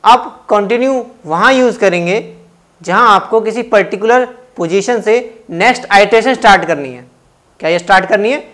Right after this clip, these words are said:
Next iteration। तो continue execute होते ही control वापस से next iteration में मूव कर जाएगा और जो आपका loop है, control आपके loop से तभी बाहर आएगा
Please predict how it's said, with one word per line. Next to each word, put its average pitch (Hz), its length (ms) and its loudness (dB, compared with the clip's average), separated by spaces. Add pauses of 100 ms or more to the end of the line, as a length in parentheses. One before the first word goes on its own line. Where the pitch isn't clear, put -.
(200)
Next 196 320 -2 (380)
iteration। 175 580 -2 (440)
तो 196 100 -6
continue 208 420 0
execute 226 540 -2
होते 185 320 2
ही 269 120 0 (420)
control 220 500 4 (320)
वापस 180 360 2
से 277 80 2
next 233 360 2
iteration 233 480 0
में 254 100 2
मूव 214 180 2
कर 156 160 -2
जाएगा 123 360 -8 (960)
और 214 420 4
जो 180 120 2
आपका 233 300 6
loop 240 340 2
है, 185 140 6 (560)
control 190 680 0
आपके 190 380 2
loop 220 180 0
से 247 140 0
तभी 240 280 2
बाहर 233 200 6
आएगा 196 320 4